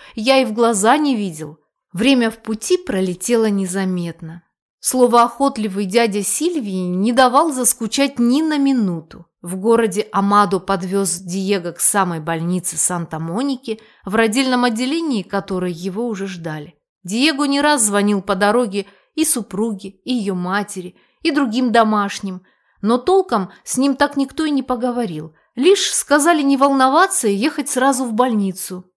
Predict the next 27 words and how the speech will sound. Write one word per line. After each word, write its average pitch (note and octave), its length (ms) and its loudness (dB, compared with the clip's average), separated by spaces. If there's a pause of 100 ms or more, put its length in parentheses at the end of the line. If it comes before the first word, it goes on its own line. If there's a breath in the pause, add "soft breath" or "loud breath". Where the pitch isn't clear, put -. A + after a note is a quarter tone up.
Сильвия C4 580 -2
уже F#3 240 -4
там. D#3+ 460 -12 (580)
Пожелав G3 480 0
молодому G3 540 0
родственнику F3+ 680 -2
удачи F#3+ 500 -2
и A#3+ 40 -8
попросив B3 600 -2
передать F#3 460 -4
всем F#3+ 360 -2
огромный F3+ 600 -2
привет, D#3 500 -8 (340 soft breath)
дядя F3+ 400 0
Амадо A#3 520 0
отправился G3 800 -6
дальше, E3 520 -10 (200)
по - 80 -2
своим C4+ 320 -2
делам, D#3+ 440 -6 (240)
в - 60 -6
Севилью. D3+ 600 -8 (400)
Диего A#3 520 -2
же G#3 120 -2
кинулся B3+ 500 -2
по G3+ 120 -10
ступенькам, A3 720 -8